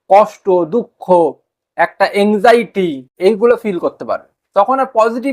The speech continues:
কিছু মনে হবে না, তখন মনে হবে না যে ওই মানুষের সাথে ভালো থাকবো, খুশি থাকবো, এই করবো, সেই করবো না, তখন কষ্ট দুঃখ হবে, তখন ভেতর থেকে জ্বালা হবে।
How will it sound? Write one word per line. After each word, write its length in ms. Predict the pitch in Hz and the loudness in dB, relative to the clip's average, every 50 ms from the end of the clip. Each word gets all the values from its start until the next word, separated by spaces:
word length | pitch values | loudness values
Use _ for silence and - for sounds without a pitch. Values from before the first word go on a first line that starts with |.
| - - | -8 -8
কিছু 140 | 247 220 262 240 | -10 -8 -4 -4
মনে 140 | 247 240 233 196 | -2 0 0 0
হবে 140 | 185 165 147 139 | 0 0 -2 -8
না, 40 | 127 - | -8 -8
তখন 180 | - 185 220 240 240 240 240 | -8 -6 -6 -6 -6 -6 -4
মনে 100 | 247 254 254 | -2 -2 -2
হবে 100 | 254 254 | -2 -2
না 40 | 254 247 | -2 0
যে 40 | 247 233 226 | 2 2 2
ওই 80 | 233 226 226 | 2 0 -2
মানুষের 240 | 226 226 208 220 220 | -6 -6 -8 -12 -12
সাথে 120 | 220 220 208 180 | -10 -6 -2 0
ভালো 120 | 185 202 190 196 | 0 2 2 0
থাকবো, 220 | 190 185 185 196 190 185 | 0 -2 -2 -8 -8 -8
খুশি 180 | 202 202 190 190 208 | -8 -12 -10 -2 -2
থাকবো, 200 | 208 185 170 180 190 190 190 | -2 -2 -2 -4 -6 -4 -4
এই 60 | 190 190 196 | -6 -4 -4
করবো, 160 | 196 180 180 170 180 | -4 -4 -4 -6 -4
সেই 120 | 196 185 185 | -4 -2 -2
করবো 160 | 185 170 165 160 156 | -4 -4 -4 -6 -6
না, 60 | 120 - _ _ _ _ _ _ _ _ _ _ _ _ - | -8 -8 _ _ _ _ _ _ _ _ _ _ _ _ 0
তখন 140 | 202 220 233 233 233 | 2 2 2 2 2
কষ্ট 180 | 226 226 226 - 254 220 | 2 2 2 0 -2 -2
দুঃখ 160 | 226 - - - | -2 -8 -8 -8
হবে, 260 | 147 139 123 101 82 - _ _ _ _ _ _ _ _ _ _ _ _ _ _ _ _ - | -2 -2 -2 -2 -2 -14 _ _ _ _ _ _ _ _ _ _ _ _ _ _ _ _ 0
তখন 300 | 196 190 190 - 247 247 240 220 - _ _ _ _ _ - | 0 0 2 2 2 2 2 -4 -12 _ _ _ _ _ -4
ভেতর 260 | 165 202 202 226 247 - - | -4 -2 0 0 0 0 0
থেকে 140 | 240 226 233 208 | 0 0 0 2
জ্বালা 220 | 226 208 214 226 220 190 175 | 2 4 6 6 6 6 4
হবে। 180 | 170 135 - | 2 -4 -4